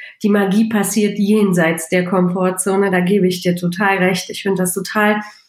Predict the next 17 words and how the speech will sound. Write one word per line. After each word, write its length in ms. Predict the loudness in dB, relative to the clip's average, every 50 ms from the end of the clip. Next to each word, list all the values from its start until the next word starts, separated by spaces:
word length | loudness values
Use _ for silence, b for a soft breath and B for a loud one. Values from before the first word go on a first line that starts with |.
| B B -8
total 600 | -4 -4 -2 0 0 0 2 2 0 -2 -2 -4
schön, 420 | -2 -2 0 2 2 4 4 4 2
was 180 | 2 0 0
ihr 100 | 0 2
macht. 340 | 2 2 2 0 -2 0 0
Und 180 | 2 2 2 2
ihr 120 | 0 0
habt 200 | 0 -2 -2 -4
auch 120 | -4 -2 -2
eine 120 | -2 0
ganz 320 | 2 2 2 2 0 -2
tolle 260 | -2 -2 0 0 2 2
D 140 | 2 2
N 140 | 2 2 2
A. 260 | 0 0 0 0 -2 -4 B B B B B B B
Aber 240 | 0 2 2 2 2
da, 340 | 2 2 2 2 0 -2